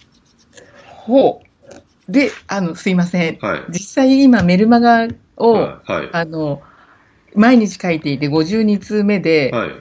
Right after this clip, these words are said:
Speaker 1: 八十五人の、
Speaker 2: はい。
Speaker 1: その、登録者がいてくださって、
Speaker 2: はい、はい。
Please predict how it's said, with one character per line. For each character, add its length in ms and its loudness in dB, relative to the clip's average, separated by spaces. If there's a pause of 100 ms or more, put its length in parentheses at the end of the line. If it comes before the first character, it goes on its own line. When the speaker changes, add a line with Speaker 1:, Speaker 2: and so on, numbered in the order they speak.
(420)
Speaker 1:
八 260 -4
十 200 0
五 120 0
人 260 4
の、 280 -4 (140)
Speaker 2:
は 140 -6
い。 180 -10
Speaker 1:
そ 220 -20
の、 300 -8 (680)
登 200 2
録 180 0
者 160 0
が 180 -4 (100)
い 100 -6
て 80 -2
く 100 -8
だ 100 -2
さ 160 0
っ 100 -4
て、 320 0
Speaker 2:
は 100 0
い、 60 -4
は 140 -10
い。 20 -20